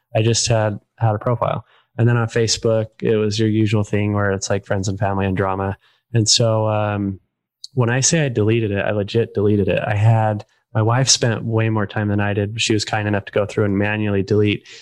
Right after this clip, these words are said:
every single comment, every single post, manually unfriend every single person, and truly undo the whole thing. And so that was November two years ago, so almost exactly two years ago.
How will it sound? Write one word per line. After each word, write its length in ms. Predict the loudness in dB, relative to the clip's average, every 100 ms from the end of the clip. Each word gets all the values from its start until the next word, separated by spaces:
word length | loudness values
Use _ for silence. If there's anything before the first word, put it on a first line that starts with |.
| -20 _ _ -2
every 220 | 0 2
single 240 | 2 0
comment, 480 | 0 -2 -2 -2 -4 -2
every 160 | 0
single 220 | 0 -2
post, 460 | -2 -2 -2 -2 -2
manually 380 | -2 0 0 0
unfriend 560 | -2 -4 -4 -2 0
every 200 | 0 0
single 260 | 0 0 -2
person, 360 | -2 -4 -2 -2
and 80 |
truly 340 | 0 2 2 0
undo 420 | -2 -2 0 0
the 80 | 0
whole 200 | -2 -2
thing. 360 | -2 -4 -4 -8 _ _ _ _ _ 2
And 140 | 4
so 280 | 4 2 2
that 180 | 0 0
was 300 | 0 0 0
November 840 | 0 2 0 0 0 0 -4 -10 -4
two 140 | 0
years 260 | 2 0 0
ago, 200 | -2 -2
so 200 | 0 0
almost 360 | 2 0 -2
exactly 320 | -2 -2 -2 0
two 80 |
years 200 | 2 2
ago. 160 | 0